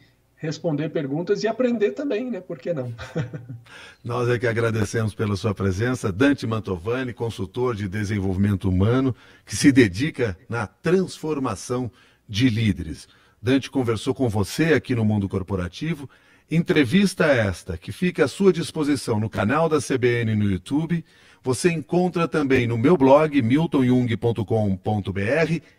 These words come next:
Speaker 2: e em podcast. Colaboraram com este Mundo Corporativo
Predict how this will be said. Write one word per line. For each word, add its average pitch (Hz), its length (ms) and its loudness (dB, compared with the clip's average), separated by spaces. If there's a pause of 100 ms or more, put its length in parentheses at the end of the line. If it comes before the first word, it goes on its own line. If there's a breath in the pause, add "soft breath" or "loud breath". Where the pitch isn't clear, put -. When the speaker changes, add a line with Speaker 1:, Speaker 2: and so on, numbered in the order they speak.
Speaker 2:
e 170 180 0
em 143 140 -2
podcast. 135 1040 0 (380 soft breath)
Colaboraram 165 680 8
com 170 220 -2
este 175 180 0
Mundo 175 280 2
Corporativo 147 840 -4